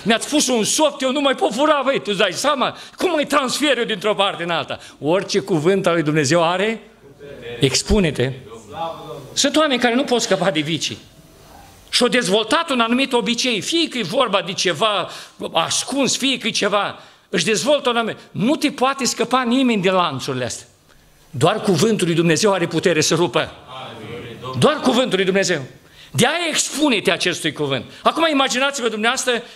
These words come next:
că băiatul ăsta, mulți dintre ei, așa am găsit în adunare. „Băi, ce-ai făcut înainte?” „Ce am făcut?” „Am făcut transferul.” Dar acum ce faci?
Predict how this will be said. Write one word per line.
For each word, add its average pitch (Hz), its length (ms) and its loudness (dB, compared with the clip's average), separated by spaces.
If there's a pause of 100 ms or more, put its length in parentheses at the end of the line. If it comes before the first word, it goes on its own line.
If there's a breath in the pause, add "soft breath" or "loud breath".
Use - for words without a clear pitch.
(140 loud breath)
că 196 100 -2
băiatul 226 440 2
ăsta, 202 320 2
mulți 208 340 0
dintre 208 300 0
ei, 240 200 2
așa 254 200 0
am 240 200 -2
găsit 180 300 -2
în 165 100 -2
adunare. 139 540 -2 (340 loud breath)
„Băi, 285 140 2
ce-ai 349 200 0
făcut 233 320 0
înainte?” 170 340 0
„Ce 175 140 -2
am 202 140 -4
făcut?” 131 280 -6
„Am 220 200 -2
făcut 277 260 -6
transferul.” 233 640 -2 (460 loud breath)
Dar 226 160 4
acum 277 300 2
ce 277 140 -2
faci? 180 260 0